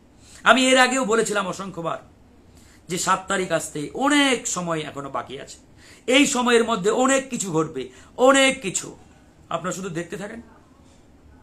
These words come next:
কত কিছু ঘটে, শুধু দেখতে থাকেন। জাতীয়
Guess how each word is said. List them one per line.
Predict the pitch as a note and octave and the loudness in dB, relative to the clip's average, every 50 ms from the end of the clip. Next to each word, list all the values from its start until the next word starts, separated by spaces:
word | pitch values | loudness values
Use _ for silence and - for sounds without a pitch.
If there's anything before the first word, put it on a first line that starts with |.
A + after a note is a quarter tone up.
| - - - | -20 -8 0
কত | G3+ A3+ A3+ A3+ - B3 B3 A#3+ A#3+ A#3 | 2 2 2 2 2 0 0 0 0 -2
কিছু | A3+ - - A#3 F#3+ C#3+ | -6 -6 -6 -6 -4 -4
ঘটে, | D#3 E3+ F#3+ G3+ F#3 E3 - - - - - - - - - - | -4 -4 -4 -4 -4 -6 -8 -12 -20 -20 -20 -20 -16 -10 -6 -2
শুধু | A#3 B3 G3+ A#3+ B3 B3 F3+ F#3+ | -2 0 0 0 0 0 0 -2
দেখতে | G3 G3 - G3 E3 - | -4 -4 -6 -10 -10 -10
থাকেন। | D3+ - - - - - _ _ _ _ _ _ - - - - - - - | -10 -12 -12 -14 -18 -18 _ _ _ _ _ _ -20 -20 -20 -20 -20 -18 -4
জাতীয় | C#3+ G3+ G3 F#3+ F#3+ G#3 G3+ | 0 2 2 2 2 0 -2